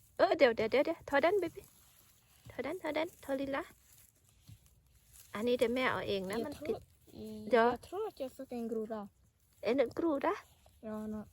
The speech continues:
Speaker 2: ja, någonstans med på svampen. Vänta, jag ska nå där nere.
Speaker 1: Aha. Så.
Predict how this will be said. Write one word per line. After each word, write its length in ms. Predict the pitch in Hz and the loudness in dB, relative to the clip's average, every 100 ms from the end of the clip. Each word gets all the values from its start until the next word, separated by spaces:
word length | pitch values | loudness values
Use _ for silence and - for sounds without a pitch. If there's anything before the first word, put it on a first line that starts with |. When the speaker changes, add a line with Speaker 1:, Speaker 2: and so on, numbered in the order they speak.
| _ - | _ -10
Speaker 2:
ja, 160 | 226 | -8
någonstans 580 | 214 226 220 214 202 - | -6 -8 -8 -10 -10 -12
med 220 | 208 202 - _ _ _ | -12 -12 -16 _ _ _
på 100 | - | -18
svampen. 360 | - 214 202 202 _ - - - | -12 -10 -12 -16 _ -20 -18 -10
Vänta, 260 | 226 214 - - | -8 -8 -10 -20
jag 60 | 247 | -18
ska 200 | - 233 | -14 -8
nå 300 | 233 214 208 - - - _ _ _ - - 226 | -6 -8 -10 -14 -16 -16 _ _ _ -12 -12 -10
där 160 | 208 | -8
nere. 320 | 208 202 214 277 - - | -8 -6 -8 -10 -12 -8
Speaker 1:
Aha. 540 | 214 208 214 226 214 208 214 - - - - - - - - - - - - - - - | -4 -4 -4 -6 -6 -10 -14 -16 -18 -18 -20 -20 -20 -20 -20 -20 -20 -20 -20 -20 -18 -10
Så. 360 | - 311 262 | -4 -2 -4